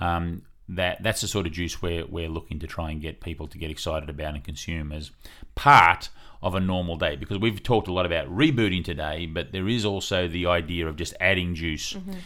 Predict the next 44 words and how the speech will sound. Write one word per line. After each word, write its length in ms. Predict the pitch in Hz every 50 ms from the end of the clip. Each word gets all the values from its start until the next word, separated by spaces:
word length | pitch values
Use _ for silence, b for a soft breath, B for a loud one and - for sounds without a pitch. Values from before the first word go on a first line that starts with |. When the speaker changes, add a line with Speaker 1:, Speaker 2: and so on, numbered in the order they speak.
| B B B -
Speaker 1:
into 300 | - 95 90 - - 92
your 260 | 85 85 85 80 80
normal, 680 | 82 87 90 92 92 90 90 87 85 82 82 85 - -
regular 400 | - 92 87 90 80 87 82 82
day, 240 | 76 76 78 76 69
which 260 | 69 80 - - -
is 140 | 90 90 90
really 600 | 95 110 131 143 139 120 110 101 92 87 85 - B B B B B B
what 160 | - 85 -
most 340 | 95 95 110 107 - - -
people 320 | 104 101 90 - 82 78
are 40 | 78
doing. 320 | 73 78 71 65 62 64 65
Most 140 | - 80 92 165
Speaker 2:
Yeah. 60 | 156
Speaker 1:
people 260 | - 104 95 90 85
are 40 | 85 85
not 180 | 82 80 -
going 280 | - 80 78 78 76 80
out 200 | 80 78 78 -
there 140 | 80 78 78
and 120 | 76 76
doing 220 | 80 80 76 71
crazy 360 | 69 - - 78 78 73 73 69
sixty 340 | - - 76 - - -
days 360 | 73 73 73 73 73 73 73 76
or 180 | 76 - - - B B B B B B B B B - -
thirty 260 | - 90 82 78 78
days 400 | 76 78 78 73 78 78 95 82
or 100 | 85 82
whatever 320 | 80 80 80 82 78 76 80
of 140 | 78 71 69
just 180 | - 80 -
drinking 380 | - - - 73 - - 73 69
juice. 200 | 69 62 - -
But, 180 | - - 85 - B B B B B B B -
you 80 | -
know, 120 | 87 85 80
that's 220 | 78 107 107 -
a 60 | 110
reboot. 480 | 95 90 98 104 95 113 143 156 151 -
But 180 | 95 82 - 87
generally 420 | 85 113 131 135 135 135 127 120
speaking, 520 | 107 - 127 131 135 135 160 180 175 -